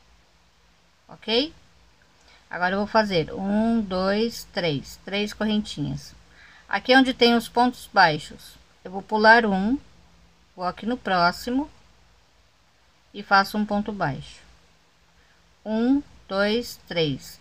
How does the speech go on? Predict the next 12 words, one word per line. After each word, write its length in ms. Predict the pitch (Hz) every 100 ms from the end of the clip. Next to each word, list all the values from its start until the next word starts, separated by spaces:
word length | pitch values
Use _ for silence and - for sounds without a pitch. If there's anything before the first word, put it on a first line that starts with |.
| -
Então, 260 | 190 202
é 240 | 208 220 - -
a 100 | 214
mesma 440 | 214 247 254 302
coisa, 340 | - 185 170
eu 60 | 165
vou 100 | 180
repetir. 640 | 196 202 269 - 175 156 -
Aqui 240 | 165 -
no 120 | 214
ponto 360 | 214 240 254 294
X, 680 | - - 202 233 - -